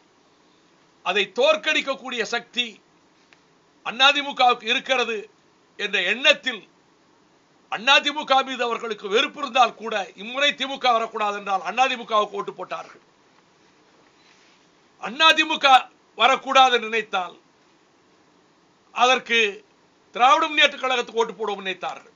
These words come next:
விரும்பி போடப்பட்ட ஓட்டு போடல, பெரும்பாலும் நெகட்டிவ் ஓட்டு தான். இப்பொழுது இந்த எ-, எல்லா கட்சிகளினுடைய உறுப்பினர் எண்ணிக்கையும் சேர்த்தாலும் முப்பத்தைந்து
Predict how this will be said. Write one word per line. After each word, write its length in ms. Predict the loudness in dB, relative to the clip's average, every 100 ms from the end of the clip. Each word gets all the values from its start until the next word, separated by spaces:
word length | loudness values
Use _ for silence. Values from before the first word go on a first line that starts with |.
| -8
விரும்பி 300 | -6 -6 -8 -2
போடப்பட்ட 400 | 0 0 -4 -6
ஓட்டு 140 | -10 -10
போடல, 200 | -18 -14 -10
பெரும்பாலும் 440 | -2 0 0 -2 -4
நெகட்டிவ் 440 | 0 0 0 -8 -12 _ -6
ஓட்டு 180 | -6 -8
தான். 160 | -14 -16 _ _ _ _ _ _ _ _ _ _ _ _ _ -16 -14
இப்பொழுது 400 | 0 0 0 -4 -6 -14 _ _ _ _ _ _ _ _ _ _ _ _
இந்த 120 | -16 -4 -4
எ-, 100 | -4 -6 -4
எல்லா 240 | 2 2 4
கட்சிகளினுடைய 720 | -2 -2 -4 -4 -4 -4 -4 -4 -8 -16 _ -20 -20 -20 _ _ _ _ _ -8
உறுப்பினர் 420 | -8 2 4 4 2
எண்ணிக்கையும் 520 | 2 2 0 0 -2
சேர்த்தாலும் 560 | -2 0 4 4 2 -6 _ _ _ _ _ _ _ _ _ _ _ _ _ _ -8
முப்பத்தைந்து 520 | 0 2 4 2 2